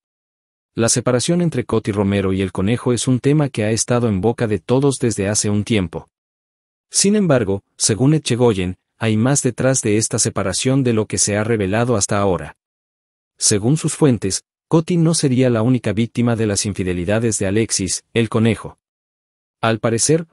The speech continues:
otras personas han compartido historias similares de sufrimiento debido al mismo patrón de comportamiento.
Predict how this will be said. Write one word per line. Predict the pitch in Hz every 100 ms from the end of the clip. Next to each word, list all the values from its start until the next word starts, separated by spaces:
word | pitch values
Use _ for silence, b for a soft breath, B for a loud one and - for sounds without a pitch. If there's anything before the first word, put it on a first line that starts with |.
| _
otras | 147 180 165
personas | 143 117 123 107 98 -
han | 131
compartido | 156 160 139 120 143 131
historias | - 131 135 120
similares | 110 90 98 101 101
de | 107
sufrimiento | - 104 95 113 135 131
debido | 117 113 120
al | 110 95
mismo | 123 135 135
patrón | - - 127 135
de | 123
comportamiento. | 127 110 104 107 101 95 85 78